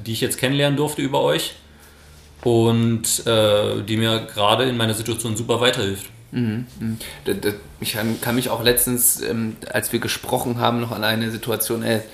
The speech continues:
Speaker 2: erinnern, wo du so ein bisschen erzählt hast, so ein bisschen, wie du es gerade auch schon getan hast, dass du, ähm, mit Leuten gesprochen hast und die dann angefangen haben, dir diese, diese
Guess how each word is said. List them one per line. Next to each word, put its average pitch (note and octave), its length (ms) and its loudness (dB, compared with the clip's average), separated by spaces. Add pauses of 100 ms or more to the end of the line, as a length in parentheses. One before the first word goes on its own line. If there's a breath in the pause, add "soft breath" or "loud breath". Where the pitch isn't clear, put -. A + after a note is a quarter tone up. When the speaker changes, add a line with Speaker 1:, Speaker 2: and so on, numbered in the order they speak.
(380 loud breath)
Speaker 2:
erinnern, B2 420 4
wo A#2+ 80 6
du A#2+ 80 4
so A2+ 80 4
ein A2+ 100 4
bisschen A#2+ 280 4
erzählt - 420 4
hast, B2+ 160 0
so A2 60 -4
ein G#2 40 -2
bisschen, G#2 460 -4
wie G#2+ 80 -4
du G2+ 60 0
es - 120 -2
gerade A#2 240 0
auch A#2+ 80 -2
schon A#2 180 -2
getan A#2+ 420 -2
hast, A#2 280 -4 (600 loud breath)
dass - 220 -2
du, A2+ 520 2
ähm, G2+ 760 2 (600)
mit A#2+ 140 -4
Leuten C#3 320 4
gesprochen C3+ 580 2
hast D3 320 4
und A#2 240 0 (1200)
die B2 160 4
dann A2+ 140 6
angefangen B2 680 4
haben, A#2 280 6
dir A2+ 140 6
diese, A2 460 0
diese G2+ 440 -4